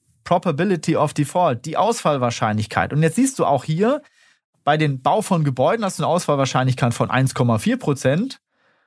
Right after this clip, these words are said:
beim Großhandel nur null Komma neun drei und bei sonstigem Tiefbau zwei Komma null vier Prozent. Warum ist das wichtig? Das ist die durchschnittliche Ausfallwahrscheinlichkeit der jeweiligen Branche. So ist es auch so, dass natürlich auch hier die Gewichtung eine andere Rolle spielt.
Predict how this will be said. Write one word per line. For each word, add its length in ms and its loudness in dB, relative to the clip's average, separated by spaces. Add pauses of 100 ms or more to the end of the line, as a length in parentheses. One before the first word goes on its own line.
(160)
beim 180 0
Großhandel 520 2
nur 220 4
null 220 2
Komma 280 2
neun 300 2
drei 380 0 (680)
und 160 -2
bei 140 2
sonstigem 440 2
Tiefbau 380 2
zwei 340 0
Komma 280 2
null 160 4
vier 200 0
Prozent. 360 -6
Warum 180 4
ist 140 -4
das 120 -2
wichtig? 400 0 (300)
Das 160 2
ist 160 0
die 160 0
durchschnittliche 680 2
Ausfallwahrscheinlichkeit 1080 0
der 80 2
jeweiligen 540 0
Branche. 420 0 (880)
So 80 2
ist 120 0
es 100 -2
auch 220 2
so, 160 0
dass 180 0
natürlich 480 0
auch 140 -2
hier 180 2
die 140 0
Gewichtung 680 2
eine 120 -2
andere 260 2
Rolle 300 0
spielt. 420 0